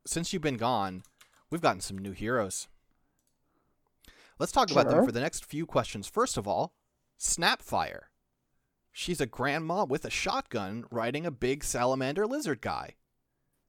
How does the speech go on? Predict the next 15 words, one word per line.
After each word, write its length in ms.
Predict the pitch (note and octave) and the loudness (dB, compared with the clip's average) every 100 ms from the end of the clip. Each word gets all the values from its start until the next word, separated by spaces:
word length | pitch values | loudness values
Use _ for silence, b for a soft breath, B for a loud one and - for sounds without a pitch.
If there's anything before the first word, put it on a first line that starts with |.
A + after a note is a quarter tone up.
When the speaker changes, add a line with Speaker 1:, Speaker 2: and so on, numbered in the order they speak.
| _ E3+ | _ 4
Speaker 2:
No, 80 | |
I 100 | E3 | 6
refuse. 640 | E3 F3 F3 E3+ F3 - - - | 6 6 4 -2 -2 -4 -8 4
Speaker 1:
Uh, 300 | B2+ A#2 A2+ | 6 8 6
and 200 | B2 B2+ | 2 0
specifically, 480 | - E3+ C4 A3 D#3+ | 0 0 0 0 -2
she 220 | - F3 | 0 2
is 240 | D3+ C3 C#3+ | 4 4 4
not 200 | F#3 D3 | 4 4
just 340 | C#3 B2 - - | 0 0 -6 -6
a 160 | C3+ D3+ | -2 0
grandma, 560 | A#2+ A#2 A2+ G#2 G#2 | 0 0 0 2 0
she's 340 | F#2+ - C3 B2 | 0 -2 -2 0
the 80 | B2+ | 0
grandma 360 | A#2+ D3 C#3+ | 2 2 4